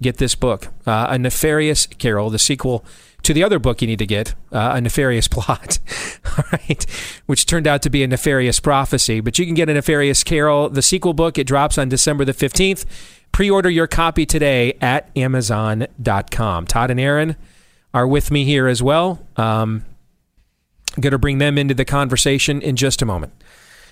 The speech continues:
Uh, a good time to be reminded as you see again the battle lines drawn in America, when you have the opportunity to do business with somebody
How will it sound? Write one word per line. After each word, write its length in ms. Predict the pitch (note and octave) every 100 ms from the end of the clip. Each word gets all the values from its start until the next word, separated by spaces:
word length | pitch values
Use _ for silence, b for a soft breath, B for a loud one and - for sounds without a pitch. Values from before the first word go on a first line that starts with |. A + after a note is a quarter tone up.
| B -
Uh, 80 | A#2+
a 80 | D3
good 220 | B2 D#3+
time 300 | - D#3+ D#3+
to 80 | D3
be 120 | D3
reminded 540 | C#3+ C#3 B2 A#2 G#2 - - - _ _ _ - C#3+
as 180 | B2
you 100 | B2
see 380 | B2+ - D#3 D#3 D3
again 340 | B2 C3 C#3+
the 80 | B2
battle 400 | A2 C3 C#3 C#3+
lines 420 | C#3 C3 C3 C3 -
drawn 520 | B2 B2+ B2+ B2+ B2+
in 200 | - A#2+
America, 480 | A2 A#2+ G#2+ F#2+ G#2+
when 160 | G#2+
you 80 | B2
have 140 | C#3 B2
the 120 | B2+
opportunity 640 | A#2+ A#2 A#2+ B2 A2+ G#2+
to 140 | G#2 A2+
do 160 | B2+
business 460 | A#2 B2+ B2+ A2+ -
with 80 | A#2
somebody 480 | A#2+ G#2 F2+ E2+